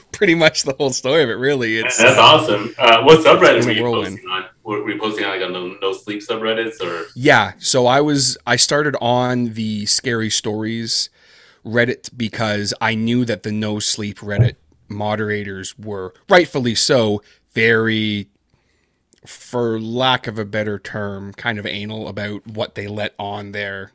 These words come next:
Speaker 1: site. Like, it was very specific things that they wanted, right? So I didn't think, I, I knew I wasn't gonna be able to handle a lot of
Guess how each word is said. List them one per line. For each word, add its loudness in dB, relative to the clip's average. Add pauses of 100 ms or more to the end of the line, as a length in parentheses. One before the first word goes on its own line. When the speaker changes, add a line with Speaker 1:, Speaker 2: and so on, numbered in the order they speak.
(100)
Speaker 1:
site. 0
Like, -6
it -6
was -4
very 2
specific -4
things -12
that -12 (220)
they -16
wanted, -12
right? -12 (600)
So 0 (800)
I 4
didn't 0 (300)
think, -6
I, 0 (100)
I 4
knew 4
I 8
wasn't 0
gonna -4
be 0
able -2
to -6
handle -6
a -8
lot -6
of -16